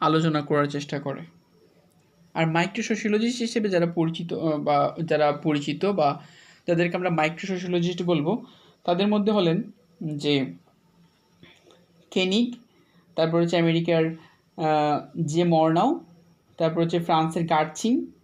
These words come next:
কেমন? এই যে আমি তিনটা নাম বললাম, ওনারা হচ্ছেন যে মাইক্রোসোশিওলজি প্রবক্তা। আর মাইক্রোসোশিওলজিটা আমি আবারও বলছি, মাইক্রোসোশিওলজি সমাজের ক্ষুদ্র কাঠামো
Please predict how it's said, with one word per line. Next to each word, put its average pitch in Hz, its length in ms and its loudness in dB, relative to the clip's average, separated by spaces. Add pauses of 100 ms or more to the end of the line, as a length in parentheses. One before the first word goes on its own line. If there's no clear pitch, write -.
(1300)
কেমন? 240 300 0 (460)
এই 196 100 -2
যে 220 80 2
আমি 233 100 2
তিনটা 202 240 0
নাম 185 240 0
বললাম, 170 360 2 (300)
ওনারা 190 220 0
হচ্ছেন 208 440 -2 (260)
যে 170 120 0
মাইক্রোসোশিওলজি 170 800 0
প্রবক্তা। 143 600 -6 (440)
আর 160 140 -4
মাইক্রোসোশিওলজিটা 175 840 -2
আমি 175 120 2
আবারও 165 280 4
বলছি, 196 240 -2
মাইক্রোসোশিওলজি 175 840 -2
সমাজের 180 560 -2 (580)
ক্ষুদ্র 220 420 0
কাঠামো 185 540 0